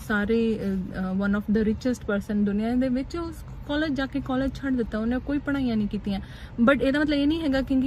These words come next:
ਜਮਾਂ ਹੀ ਪੜ੍ਹਾਈ ਨਹੀਂ ਕੀਤੀ, ਇਹਦਾ ਮਤਲਬ ਉਹਨੇ ਆਪਣੇ ਆਪ 'ਤੇ ਕੰਮ ਕੀਤਾ, ਉਹਨੇ ਕੋਈ ਡਿਗਰੀਆਂ ਪਿੱਛੇ ਨਹੀਂ ਦੌੜਿਆ ਜਾਂ ਕਾਲਜਾਂ ਸਕੂਲਾਂ ਪਿੱਛੇ ਨਹੀਂ ਦੌੜਿਆ।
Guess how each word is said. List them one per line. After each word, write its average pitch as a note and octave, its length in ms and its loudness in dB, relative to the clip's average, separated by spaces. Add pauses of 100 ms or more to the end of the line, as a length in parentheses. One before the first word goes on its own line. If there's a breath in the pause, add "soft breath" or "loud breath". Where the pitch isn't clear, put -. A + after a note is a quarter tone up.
(120)
ਜਮਾਂ F#3+ 320 2
ਹੀ G3+ 60 0
ਪੜ੍ਹਾਈ G#3+ 220 -2
ਨਹੀਂ G3 120 0
ਕੀਤੀ, G3 160 -4
ਇਹਦਾ G#3 120 2
ਮਤਲਬ A3+ 320 0
ਉਹਨੇ A#3 220 2
ਆਪਣੇ A3+ 320 -2
ਆਪ A#3+ 160 0
'ਤੇ - 140 -6
ਕੰਮ G3+ 240 0
ਕੀਤਾ, G3+ 240 -4
ਉਹਨੇ A3+ 160 2
ਕੋਈ B3+ 180 0
ਡਿਗਰੀਆਂ G#3+ 540 4
ਪਿੱਛੇ A#3 300 -2
ਨਹੀਂ A3+ 120 2
ਦੌੜਿਆ A3+ 320 0
ਜਾਂ A3 100 -2
ਕਾਲਜਾਂ A3 460 0
ਸਕੂਲਾਂ A#3 340 2
ਪਿੱਛੇ A3 240 -4
ਨਹੀਂ G3 120 -2
ਦੌੜਿਆ। G#3+ 340 -4